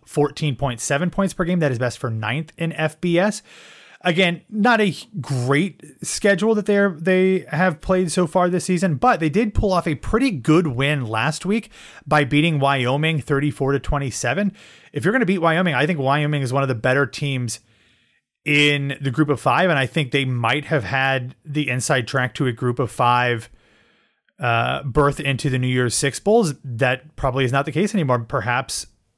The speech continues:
Air Force has that now. So that would be very interesting. So I think you tune into this game. You, if you like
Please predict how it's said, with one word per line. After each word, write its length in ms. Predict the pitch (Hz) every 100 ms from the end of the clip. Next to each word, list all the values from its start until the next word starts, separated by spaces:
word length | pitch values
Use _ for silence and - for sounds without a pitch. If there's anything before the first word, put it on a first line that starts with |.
| _
Air 160 | - 160
Force 360 | - 175 113 -
has 260 | - 143 110
that 240 | 127 120
now. 160 | 131 110
So 160 | - 147
that 160 | 151
would 140 | 156 135
be 280 | 143 131 - - - - -
very 300 | 131 165 160
interesting. 260 | 143 151 131
So 100 | 170
I 60 |
think 140 | 190 175
you 100 | 156
tune 220 | - 214
into 120 | 185
this 160 | 165 151
game. 280 | 165 156
You, 200 | 139 135 151
if 160 | 147
you 160 | 156 143
like 520 | 127 123 139 165 160